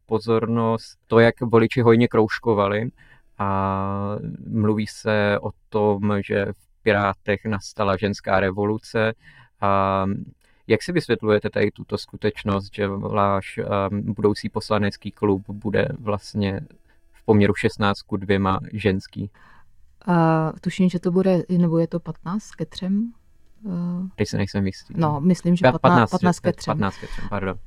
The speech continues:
Speaker 2: Ale každopádně já to vnímám, že, eh, pirátský klub je nositelem společenské změny a já jsem na to, za to vlastně, na to strašně pyšná, protože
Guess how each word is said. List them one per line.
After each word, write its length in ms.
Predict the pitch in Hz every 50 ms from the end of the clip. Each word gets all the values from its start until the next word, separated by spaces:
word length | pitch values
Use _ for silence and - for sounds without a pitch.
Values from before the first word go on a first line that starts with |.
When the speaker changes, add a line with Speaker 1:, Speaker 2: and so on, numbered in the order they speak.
| - -
Speaker 2:
Ale 380 | - 175 175 175 175 180 180 175
každopádně 1080 | - - - 180 185 165 - 196 - - 196 185 185 180 180 196 196 190 190 185 185 - -
já 260 | 190 180 180 175 175
to 140 | - - 190
vnímám, 560 | 180 185 180 180 175 175 175 175 180 180 185
že, 140 | - 185 175
eh, 220 | 170 170 170 - - 175 170 170 170 170 -
pirátský 760 | - 180 170 165 165 175 - - - - 180 180 175 175 - - - - -
klub 400 | - 175 165 160 165 170 165 180
je 300 | 175 170 165 165 165 165
nositelem 560 | 170 165 - - 165 - - 165 170 175 170
společenské 840 | - - - - 165 160 156 - - 170 165 - - - 175 170 170
změny 440 | 165 160 151 139 131 127 - - - - -
a 60 | 156
já 120 | 151 147
jsem 180 | 139 - - 165
na 80 | 160 156
to, 200 | - 165 160 151
za 140 | 156 170
to 260 | 156 - 165 156 156 - - - - -
vlastně, 460 | 143 139 - - 165 160 160 156 - -
na 80 | 165
to 100 | - 160
strašně 440 | - - - 160 - - 185 180 175 - 170 - -
pyšná, 520 | - 170 - - - 170 156 143 127 127 - - - - - - - - -
protože 760 | - 165 160 156 - - 170 165 - 180 175 170 170 170